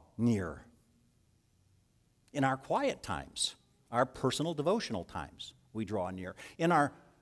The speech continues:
study of Scripture, our reading of Scripture, we draw near. In our opportunities throughout the day, simply to shoot a quick prayer to God,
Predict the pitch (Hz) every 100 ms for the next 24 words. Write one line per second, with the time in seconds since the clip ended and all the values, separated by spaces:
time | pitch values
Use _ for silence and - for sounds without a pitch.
0 | _ - - 202 214 190 135 - - 262
1 | - 123 117 139 240 208 190 - - 269
2 | - 185 143 - - 151 147 - - 127
3 | 151 120 98 - 131 123 113 87 69 -
4 | - - - - 240 226 208 160 131 -
5 | - 190 226 240 - 240 240 233 - -
6 | 226 233 233 220 190 254 208 - 226 226
7 | - 175 - 233 240 - - 269 - -
8 | 214 240 247 160 - 139 180 208 151 92